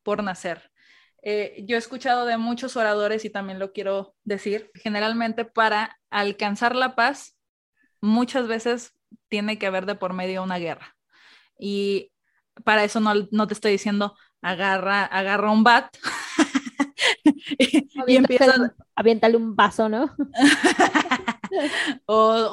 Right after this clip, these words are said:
Speaker 1: o sácate el sartén y, <laughs> y dale un
Speaker 2: <laughs> Sí.
Speaker 1: sartenazo. No, pero habla de esto precisamente. El huir de los conflictos lo único que genera es destrucción total. Pero para alcanzar la paz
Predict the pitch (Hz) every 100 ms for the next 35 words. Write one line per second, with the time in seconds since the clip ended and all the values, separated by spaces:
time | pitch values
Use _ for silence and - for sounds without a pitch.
0 | 220 220 220 220 233 - 220 220 208 220
1 | 262 240 285 233 262 294 349 - 214 233
2 | 233 233 269 233 269 254 254 240 - -
3 | - _ - - 202 185 - - - -
4 | 466 247 226 233 - _ _ 226 240 254
5 | 254 233 233 233 220 214 214 220 196 190
6 | 180 214 214 226 247 262 277 262 247 -
7 | 196 196 214 214 226 226 - - 214 220
8 | 226 233 233 233 196 196 185 185 180 190
9 | 208 - 185 180 - - _ - 220 220
10 | 220 214 - 226 196 - _ _ 196 190
11 | 151 - _ - - - 214 214 214 214
12 | 214 214 220 233 247 262 277 247 240 -
13 | -